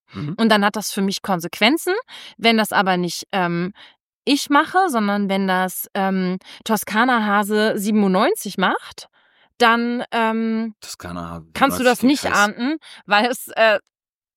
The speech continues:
Speaker 2: also weißt du, dann, dann ist es umständlich, dann sagt die Polizei, „Ja, aber wir können da nicht drauf zugreifen, weil bla bla bla“ und so. Ich finde das falsch und ich finde, du solltest auch im Internet, ähm, eine, ich sag mal, I D haben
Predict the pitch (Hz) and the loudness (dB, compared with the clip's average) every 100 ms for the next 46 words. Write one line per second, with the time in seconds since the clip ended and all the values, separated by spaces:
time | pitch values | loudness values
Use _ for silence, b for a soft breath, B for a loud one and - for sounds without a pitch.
0 | - 240 226 208 254 - 285 247 - 226 | -2 -2 0 0 0 0 0 0 2 0
1 | 233 262 226 - 330 - 269 277 - 226 | 0 -4 -6 0 0 0 -2 -2 -2 -2
2 | 240 233 - 233 - 247 202 233 277 220 | -2 -4 -10 -8 -2 0 0 2 2 2
3 | 202 214 220 247 214 254 254 233 226 - | -2 -6 -4 0 2 2 -2 -8 -8 -8
4 | 226 226 226 226 196 196 190 233 262 233 | -4 0 0 0 0 2 2 2 4 2
5 | 220 233 - 214 214 220 B B B B | 4 2 0 -4 -6 -8 B B B B
6 | B B _ _ - 254 - - 311 311 | B B _ _ -6 -4 -4 0 2 2
7 | 302 - - 349 - - - 190 185 - | 0 -2 0 0 0 -8 -8 -6 -6 -4
8 | 247 269 302 208 185 190 214 - 214 233 | 0 0 0 0 2 2 -4 -2 0 0
9 | - - 226 254 277 370 - _ _ _ | -4 -6 -4 0 0 -2 -8 _ _ _
10 | _ _ _ 247 233 233 226 - 208 208 | _ _ _ 2 2 0 -2 0 0 2
11 | 196 196 - 202 196 190 180 - 185 151 | 0 -2 -4 -6 -4 -2 -2 -2 -4 -2
12 | 185 226 214 240 247 269 | -2 0 0 -2 -2 -4